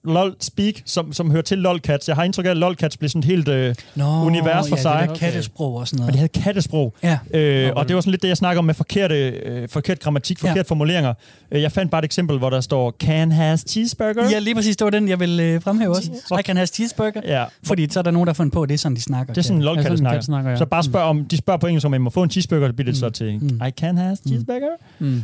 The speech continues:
Speaker 1: Øh, der er nogen, der har skrevet, øh, Bibelen på lolsprog,
Speaker 2: Mm.
Speaker 1: eller lolspeak.
Speaker 2: Mm.
Speaker 3: Shit,
Speaker 1: Ja,
Speaker 3: nice.
Speaker 1: og der var også noget lol-code, og jeg ved ikke helt, hvordan det fungerer, men, øh,
Speaker 3: Altså,
Speaker 1: der
Speaker 3: hvor det bare er nogle grammatiske fejl,
Speaker 1: Ja,
Speaker 3: og der er sikkert ikke nogen
Speaker 1: basically.
Speaker 3: regler for det,
Speaker 1: Nej,
Speaker 3: hvis
Speaker 1: det
Speaker 3: det
Speaker 1: tror
Speaker 3: bare er
Speaker 1: jeg
Speaker 3: nogle
Speaker 1: ikke.
Speaker 3: grammatiske
Speaker 1: Det
Speaker 3: fejl.
Speaker 1: tror jeg ikke. Arvling, øh, arbejder jo også, ikke?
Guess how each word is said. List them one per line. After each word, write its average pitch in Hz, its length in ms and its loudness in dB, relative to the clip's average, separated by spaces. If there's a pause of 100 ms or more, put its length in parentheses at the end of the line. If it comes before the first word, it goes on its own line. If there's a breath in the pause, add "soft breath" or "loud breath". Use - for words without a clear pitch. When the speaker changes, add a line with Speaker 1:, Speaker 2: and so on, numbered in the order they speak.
Speaker 1:
Øh, 143 280 2
der 165 60 2
er 175 140 2
nogen, 202 200 2
der 269 60 0
har 175 140 2
skrevet, 202 480 2
øh, 156 100 2
Bibelen 127 420 -2
på 135 300 0
lolsprog, 127 680 -2
Speaker 2:
Mm. 165 140 2
Speaker 1:
eller 123 160 0
lolspeak. 139 580 0 (340)
Speaker 2:
Mm. 180 120 2
Speaker 3:
Shit, 135 260 0 (140)
Speaker 1:
Ja, 143 60 2 (120)
Speaker 3:
nice. 139 120 -2
Speaker 1:
og 139 60 0
der 156 60 2
var 160 100 2
også 180 180 0
noget 156 240 2
lol-code, 165 760 0
og 131 140 0
jeg 135 80 0
ved 156 60 2
ikke 160 120 -2
helt, 175 100 -2
hvordan 139 240 2
det 143 140 -2
fungerer, 135 360 0
men, 110 200 -2
øh, 107 140 -2
Speaker 3:
Altså, 107 180 -6
Speaker 1:
der 135 80 0
Speaker 3:
hvor 147 80 2
det 147 100 0
bare 160 140 2
er 165 40 2
nogle 151 140 2
grammatiske 147 480 0
fejl, 135 220 -2
Speaker 1:
Ja, 101 280 -4 (160)
Speaker 3:
og 165 40 -6
der 139 60 -2
er 139 40 -2
sikkert 120 200 0
ikke 160 80 -2
nogen 160 160 2
Speaker 1:
basically. 147 100 2
Speaker 3:
regler 131 120 -2
for 135 80 -2
det, 135 100 -2
Speaker 1:
Nej, 92 120 -4
Speaker 3:
hvis 95 100 -4
Speaker 1:
det - 40 -10
Speaker 3:
det - 60 -4
Speaker 1:
tror 135 80 -2
Speaker 3:
bare 92 80 0
er 87 40 -2
Speaker 1:
jeg - 0 -
Speaker 3:
nogle 90 40 0
Speaker 1:
ikke. 95 120 -4
Speaker 3:
grammatiske 135 260 -4
Speaker 1:
Det 127 100 -2
Speaker 3:
fejl. 127 80 -4
Speaker 1:
tror 117 100 -2
jeg 104 60 -2
ikke. - 160 -6
Arvling, 170 380 2
øh, 127 340 2
arbejder 147 320 0
jo 135 160 2
også, 151 160 0
ikke? 190 180 2